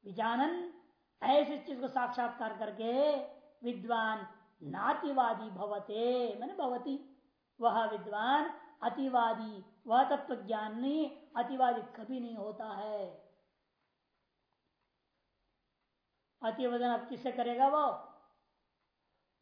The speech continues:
ये अपने से भिन्न दूसरा रहा ही नहीं तो किससे भिड़ेगा?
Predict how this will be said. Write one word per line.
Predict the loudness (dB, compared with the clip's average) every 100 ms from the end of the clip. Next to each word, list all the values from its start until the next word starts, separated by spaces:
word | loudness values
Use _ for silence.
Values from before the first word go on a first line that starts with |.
| _ _ _
ये | 0
अपने | 2 2 0 -2
से | -2
भिन्न | -2 -2
दूसरा | -2 2 4
रहा | 4 4
ही | 2
नहीं | 0 0 0
तो | -2
किससे | -4 0 0
भिड़ेगा? | 2 2 2 0 -4